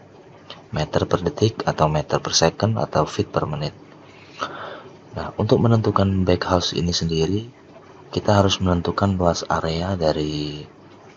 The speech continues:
volume total. Nanti kita bisa temukan berapa volu-, luas area yang bisa ditemukan, yaitu ini adalah filter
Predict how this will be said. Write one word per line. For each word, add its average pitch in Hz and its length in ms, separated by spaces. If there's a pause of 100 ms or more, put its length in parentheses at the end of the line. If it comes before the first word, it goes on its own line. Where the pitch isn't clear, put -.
(1800)
volume 85 720 (240)
total. 107 640 (1400)
Nanti 90 240
kita - 240
bisa 90 240
temukan 87 640
berapa 92 400
volu-, 82 480
luas 85 240
area 82 480
yang 82 160
bisa 76 320
ditemukan, 76 1400
yaitu - 320
ini 107 240
adalah 85 320
filter 76 640